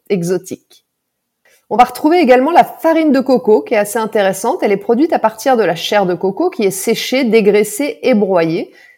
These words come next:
C'est une farine qui est sans gluten. Elle se distingue par sa grande richesse en protéines, dix-huit grammes pour cent grammes, soit environ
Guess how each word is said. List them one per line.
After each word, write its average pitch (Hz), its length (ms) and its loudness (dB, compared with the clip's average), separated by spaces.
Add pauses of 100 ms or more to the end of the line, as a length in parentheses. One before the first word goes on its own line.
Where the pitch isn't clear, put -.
C'est - 220 -8
une 233 80 2
farine 269 300 4
qui 320 100 -2
est 240 60 4
sans 311 300 0
gluten. 208 520 0 (240)
Elle 185 80 -6
se 220 120 -6
distingue 285 440 -4
par 220 160 0
sa 196 140 -2
grande 208 280 0
richesse 214 500 -6
en 170 100 -10
protéines, 220 560 0
dix-huit 214 380 0
grammes 220 340 2
pour 196 140 -10
cent 202 180 -4
grammes, 226 320 2
soit - 220 -2
environ 208 420 0